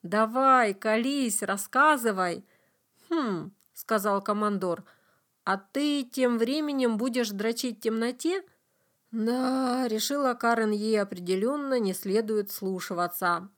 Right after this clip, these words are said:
Она медленно двинулась к проходу между стеллажами.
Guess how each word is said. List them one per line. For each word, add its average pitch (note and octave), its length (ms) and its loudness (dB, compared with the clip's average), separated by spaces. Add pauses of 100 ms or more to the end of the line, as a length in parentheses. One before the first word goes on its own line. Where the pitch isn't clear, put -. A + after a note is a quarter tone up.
Она G3+ 240 2
медленно G#3+ 500 2
двинулась G3 540 -2
к - 100 -20
проходу A3+ 500 -4
между G#3+ 360 -2
стеллажами. A3 920 0